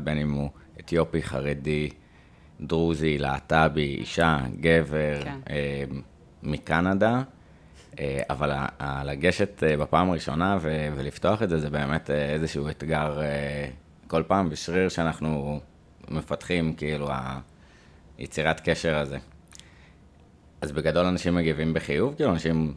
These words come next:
Speaker 1: רוצים ל-, להתראיין?
Speaker 2: אז בגדול אנשים, אה, כן, רוצים להתראיין,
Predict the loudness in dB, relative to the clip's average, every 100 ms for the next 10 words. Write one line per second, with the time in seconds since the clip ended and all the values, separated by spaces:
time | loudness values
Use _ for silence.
0 | -10 -8 -4 0 2 2 2 0 0 0
1 | 0 -2 -6 -12 -20 -20 -18 -14 -10 -8
2 | -2 2 2 0 -2 -2 2 2 0 -2
3 | -6 -8 -2 -2 -2 -6 -4 -4 -4 -4
4 | -4 -2 -4 -4 -4